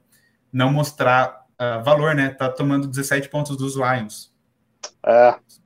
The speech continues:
Speaker 2: preocupante.
Speaker 1: É, então, preocupante, sim.
Speaker 2: Aliás, falando em defesas, escolhas, fique ligado aí no arroba Fantasy Podcast, principalmente pra dicas de
Speaker 1: Exatamente.
Speaker 2: waiver.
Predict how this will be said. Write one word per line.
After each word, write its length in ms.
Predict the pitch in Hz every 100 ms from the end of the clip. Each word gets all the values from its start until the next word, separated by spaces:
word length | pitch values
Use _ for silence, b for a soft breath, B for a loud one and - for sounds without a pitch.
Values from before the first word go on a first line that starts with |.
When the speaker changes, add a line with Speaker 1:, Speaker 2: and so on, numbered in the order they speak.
| _ _ _
Speaker 2:
preocupante. 580 | 120 127 117 110 - - _
Speaker 1:
É, 60 | - _ -
então, 120 | 117 - -
preocupante, 600 | 120 117 - 120 117 -
sim. 320 | 117 107 107 _ _ _ _ _ - _ _ _
Speaker 2:
Aliás, 540 | 202 202 208 233 220
falando 460 | - 202 208 202 202
em 420 | 190 175 160 139
defesas, 1300 | 135 143 139 - 170 190 180 160 165 160 151 147 - -
escolhas, 1400 | - - 160 165 156 156 147 139 127 - - - -
fique 180 | - 143
ligado 380 | 165 147 151 147
aí 160 | 139 135
no 100 | 127
arroba 320 | 131 147 131
Fantasy 360 | 143 139 131
Podcast, 640 | - 131 - 147 160 156 -
principalmente 420 | 143 139 127 131
pra 200 | 123 135
dicas 240 | - 127 110
de 80 |
Speaker 1:
Exatamente. 340 | 113 131 165 143
Speaker 2:
waiver. 260 | 170 175